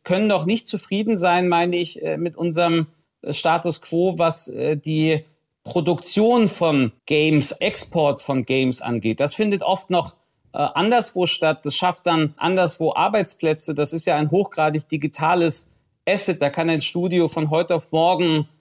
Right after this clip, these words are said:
in der ganzen Welt Nutzerinnen und Nutzer finden und, und ökonomische Wertschöpfung, ja, zu, zu sich holen. Also da, da müssen wir schon zur Kenntnis nehmen,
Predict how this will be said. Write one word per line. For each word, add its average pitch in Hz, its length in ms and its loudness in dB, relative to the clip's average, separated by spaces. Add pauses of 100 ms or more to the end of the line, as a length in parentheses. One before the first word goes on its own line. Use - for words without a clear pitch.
(120)
in 151 140 -2
der 151 120 2
ganzen 170 440 0
Welt 165 400 2
Nutzerinnen 160 580 -2
und 151 120 0
Nutzer 175 340 0
finden 135 560 2
und, 135 260 -2
und - 160 -8
ökonomische 151 640 0
Wertschöpfung, 135 760 0 (140)
ja, 123 340 2
zu, 127 380 0
zu 165 240 -2
sich 139 220 0
holen. 120 380 4 (220)
Also 147 160 0
da, 165 340 0
da 151 100 2
müssen 202 300 2
wir 190 100 2
schon 190 460 2 (260)
zur 160 160 -4
Kenntnis 180 480 -2
nehmen, 175 400 2